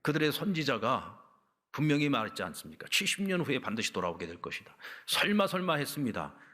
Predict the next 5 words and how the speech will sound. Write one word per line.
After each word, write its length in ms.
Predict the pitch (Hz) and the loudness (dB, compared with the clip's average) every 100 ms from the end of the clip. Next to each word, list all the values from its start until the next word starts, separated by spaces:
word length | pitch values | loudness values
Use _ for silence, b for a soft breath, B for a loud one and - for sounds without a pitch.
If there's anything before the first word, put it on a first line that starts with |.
| _ | _
그런데 340 | 151 156 147 | 2 2 0
자기들이 560 | 95 - - 156 160 160 | 0 0 0 0 0 0
살아있는 640 | - 170 160 160 156 156 135 | 0 2 2 0 0 0 2
이 200 | 151 196 | 2 4
시대에 600 | - - 202 175 202 | 4 4 6 6 4